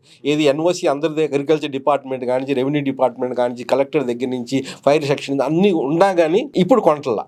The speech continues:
అంటే భయం అనేది అది క్రియేట్ అయింది. ఆ భయాన్ని అది ఎట్లా అని మన సెకండ్ పాయింట్లో నేను చెప్తాను యాక్చువల్‌గా. ఇంకా వచ్చే లెక్క, ఇంకా పాయింట్స్ వచ్చే లెక్క ఏంటంటే ఒక విధంగా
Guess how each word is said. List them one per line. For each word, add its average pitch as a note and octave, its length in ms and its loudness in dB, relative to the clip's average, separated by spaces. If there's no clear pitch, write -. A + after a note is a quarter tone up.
అంటే C#3 280 -4
భయం C3 360 0
అనేది A#2+ 720 -4
అది G#2 320 -4
క్రియేట్ F3 360 2
అయింది. F2+ 260 -14
ఆ B2+ 80 6
భయాన్ని F3+ 800 0
అది B2+ 140 4
ఎట్లా C3+ 200 0
అని C#3+ 80 -2
మన A#2+ 220 0
సెకండ్ A#2 380 -4
పాయింట్లో A2 280 -2
నేను G2 140 -6
చెప్తాను G2+ 400 -2
యాక్చువల్‌గా. G#2 560 0
ఇంకా E3+ 280 4
వచ్చే D3 200 0
లెక్క, A#2 220 0
ఇంకా C#3+ 200 0
పాయింట్స్ C3+ 380 -2
వచ్చే G#2+ 200 -10
లెక్క G#2 200 -8
ఏంటంటే G#2 640 -2
ఒక D#3+ 120 4
విధంగా F3+ 400 4